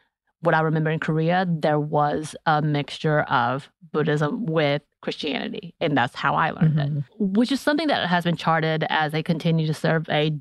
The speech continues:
Speaker 1: different countries. Again, there's differences, so we're not gonna get a full picture. All of these conversations are continued and will continue and probably will change, obviously, uh, as we continue in time.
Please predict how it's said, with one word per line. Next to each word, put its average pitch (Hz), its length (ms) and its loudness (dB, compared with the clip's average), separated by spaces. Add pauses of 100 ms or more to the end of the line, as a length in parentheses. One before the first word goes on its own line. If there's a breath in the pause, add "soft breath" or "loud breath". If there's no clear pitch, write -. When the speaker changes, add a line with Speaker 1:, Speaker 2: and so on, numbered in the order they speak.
Speaker 1:
different 165 400 0
countries. 165 640 -2
Again, 143 500 2
there's 143 200 0
differences, 202 600 2
so 175 80 2
we're 160 160 0
not 156 300 2
gonna 151 160 0
get 147 180 2
a 143 60 0
full 151 320 0
picture. 151 560 0 (340 soft breath)
All 156 180 2
of 151 100 -2
these 160 260 -2
conversations 180 960 0
are 151 260 2
continued 160 720 0
and 156 120 2
will 160 120 0
continue 151 480 -2
and 156 120 -2
probably 359 380 0
will 180 160 0
change, 165 600 0 (160)
obviously, 147 680 -2
uh, 139 320 0
as 143 360 -2 (540)
we 160 100 -2
continue 147 380 -2
in 147 100 -2
time. 185 400 0